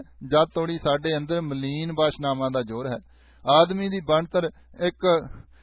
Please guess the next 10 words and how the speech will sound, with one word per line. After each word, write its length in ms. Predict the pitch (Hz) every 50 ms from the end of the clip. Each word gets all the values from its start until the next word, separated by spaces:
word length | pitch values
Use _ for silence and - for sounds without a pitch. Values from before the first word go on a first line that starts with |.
| - - -
ਇਕਹਿਰੀ 460 | 170 - - 185 175 190 202 208 196
ਨਹੀਂ, 220 | 175 175 180 202 202
ਦੋਹਰੀ 420 | 170 180 196 208 214 208 190 151
ਹੈ। 160 | 139 135 135 135 202 - _ - - _ _ - - -
ਇਸ 180 | 196 202 -
ਵਿੱਚ 220 | 196 190 190 - 185
ਇੱਕ 160 | 185 - -
ਤਾਂ 160 | - 190 180
ਖੋਤਾ 500 | - - 151 160 175 - 185 175 165 156
ਹੈ 80 | 156